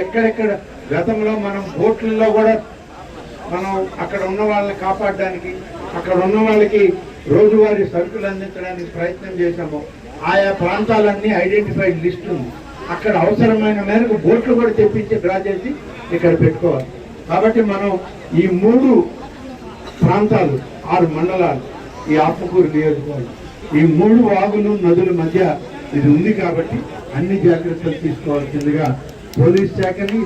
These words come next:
రెవెన్యూ శాఖని, మిగిలిన అందరినీ కూడా అవసరమైతే మీరు మన అందరూ మండల ఆఫీసర్స్, ఎంపీడీఓ, ఇంజనీరింగ్ సిబ్బందికి అందరికీ ఇన్‌స్ట్రక్షన్స్ ఇవ్వండి. ముఖ్యంగా ఆర్డబ్ల్యూఎస్ వాళ్ళకి, ఏ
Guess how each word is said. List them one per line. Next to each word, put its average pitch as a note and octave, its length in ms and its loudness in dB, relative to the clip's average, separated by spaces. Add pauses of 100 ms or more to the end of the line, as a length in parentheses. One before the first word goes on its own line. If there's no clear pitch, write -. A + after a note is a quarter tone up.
రెవెన్యూ F#3+ 420 4 (100)
శాఖని, G3+ 360 0 (420)
మిగిలిన G#3+ 400 4 (180)
అందరినీ G#3+ 360 2 (100)
కూడా - 180 -4 (520)
అవసరమైతే G#3 580 0 (120)
మీరు F#3+ 220 2 (640)
మన E3+ 140 2 (320)
అందరూ G#3 280 2 (120)
మండల G#3 260 6 (160)
ఆఫీసర్స్, F3 460 -2 (140)
ఎంపీడీఓ, G3+ 460 0 (840)
ఇంజనీరింగ్ G#3+ 580 6
సిబ్బందికి F3+ 440 -2 (440)
అందరికీ A3+ 420 4
ఇన్‌స్ట్రక్షన్స్ G#3 580 -4
ఇవ్వండి. F#3 280 -2 (540)
ముఖ్యంగా A#3 540 4 (180)
ఆర్డబ్ల్యూఎస్ G#3 640 4
వాళ్ళకి, C3 280 -4 (500)
ఏ A3 40 10